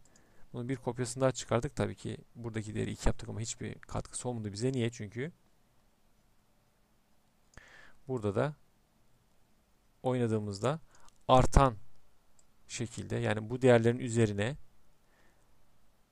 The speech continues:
ekstradan buradaki değerleri ekleyerek nesnenin bir kopyasını da çıkarıyor. Bir tane daha ekleyelim.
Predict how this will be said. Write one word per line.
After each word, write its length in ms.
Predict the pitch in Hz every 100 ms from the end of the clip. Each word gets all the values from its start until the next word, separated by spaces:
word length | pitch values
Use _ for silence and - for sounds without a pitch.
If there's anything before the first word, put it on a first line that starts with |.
| _ - _ _ _ -
ekstradan 640 | 139 - - 113 110 143 - - _ _ - - -
buradaki 360 | 135 139 131 127
değerleri 300 | 135 131 131
ekleyerek 440 | 151 - 120 160 - - - - - - - - - 135
nesnenin 320 | 127 139 151
bir 100 | 143
kopyasını 500 | 143 - 120 113 110
da 200 | 139 175 - - - -
çıkarıyor. 460 | - - 123 104 98 - - - - - - - - - - - - - - - - - - - _ - - _ _ _ _ _ - - - -
Bir 40 | 127
tane 240 | 131 127
daha 120 | 127
ekleyelim. 380 | 113 110 107 160